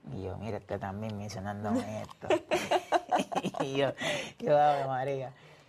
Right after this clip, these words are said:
Yo sé que yo le había dicho yo a, este, a, a, al herma-, a mi hermano, le dije, "Ah, chico, pero es que yo no,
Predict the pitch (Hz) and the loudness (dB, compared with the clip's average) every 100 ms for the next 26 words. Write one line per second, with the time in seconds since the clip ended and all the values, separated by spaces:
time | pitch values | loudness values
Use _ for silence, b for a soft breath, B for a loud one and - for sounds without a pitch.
0 | B - 131 147 151 156 143 135 139 143 | B 2 4 4 4 6 6 6 6 6
1 | 139 143 131 135 127 135 135 123 120 131 | 4 0 0 2 4 4 4 6 4 2
2 | - - 110 107 104 98 92 95 - - | -4 -4 0 2 0 0 -4 -8 -12 -10
3 | 107 95 92 - - _ _ _ 107 104 | -8 -6 -8 -10 -16 _ _ _ -12 -12
4 | 101 98 98 101 101 101 113 110 107 107 | -12 -10 -8 -8 -8 -6 -2 0 2 2
5 | 107 117 95 - _ _ _ _ _ - | 2 2 0 -6 _ _ _ _ _ -20
6 | - - 110 98 98 98 113 107 104 101 | -20 -4 -2 -2 -4 -2 0 2 0 -4
7 | 101 | -6